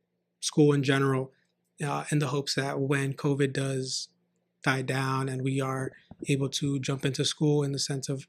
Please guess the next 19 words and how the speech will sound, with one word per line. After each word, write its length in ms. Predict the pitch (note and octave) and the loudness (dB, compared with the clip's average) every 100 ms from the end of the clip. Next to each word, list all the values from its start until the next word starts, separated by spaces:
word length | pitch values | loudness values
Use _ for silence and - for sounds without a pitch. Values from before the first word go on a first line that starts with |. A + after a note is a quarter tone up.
| - | -2
all 180 | D3 D3+ | -2 -2
classes 380 | - C#3 D3+ | -4 -2 -2
being 200 | C3+ C#3 | 0 0
open, 340 | C#3+ D3 D#3+ E3+ - - _ - | 0 -2 -4 -6 -12 -20 _ -6
because 280 | C3+ C3+ | -4 -4
at 100 | C#3+ | -2
the 60 | C#3+ | 2
moment, 400 | D3 C#3+ C#3+ C#3+ _ _ - | 4 4 2 -2 _ _ -4
uh, 300 | D3 D3 D3 D3+ D#3 - _ - | -2 0 -2 -2 -4 -8 _ -4
the, 80 | D3+ - | -2 -2
the, 440 | E3 D3+ C#3+ D3+ E3 | -2 0 -2 -4 0
where 180 | E3+ D3+ | 4 6
I'm 100 | C#3+ | 4
attending 480 | C#3 - C#3+ C#3+ C#3 | 0 -2 0 0 0
doesn't 280 | C#3+ C#3+ C3+ | 0 0 -2
have 220 | C#3 C#3 | -4 -4
that 140 | C#3+ | -4
option. 320 | D3 - F3 - _ - - _ _ _ _ _ _ _ _ _ _ _ - | -4 -4 -6 -6 _ -20 -20 _ _ _ _ _ _ _ _ _ _ _ -2
Um, 460 | D3 C#3+ C#3+ C#3+ | 0 0 -2 -6